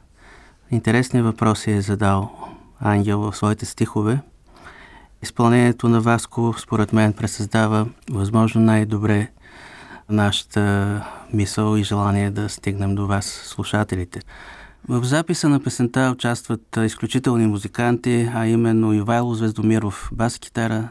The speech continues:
Цецо Недялков – китари, Теодор Янков – барабани, Димитър Льолев – саксофон и аз съм на пианото. Мисля, че сме направили една интересна загадка за вас.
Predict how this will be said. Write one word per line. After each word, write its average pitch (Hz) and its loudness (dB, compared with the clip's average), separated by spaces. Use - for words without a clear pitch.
Цецо 120 -4
Недялков – 113 -2
китари, 117 -2
Теодор 120 4
Янков – 127 -2
барабани, 117 2
Димитър 110 0
Льолев – 101 -4
саксофон 131 -4
и 147 2
аз 107 0
съм 113 -2
на 107 -6
пианото. 92 -8
Мисля, 120 -4
че 120 -2
сме 110 0
направили 104 -2
една 101 2
интересна 107 2
загадка 98 -6
за 98 -6
вас. - -10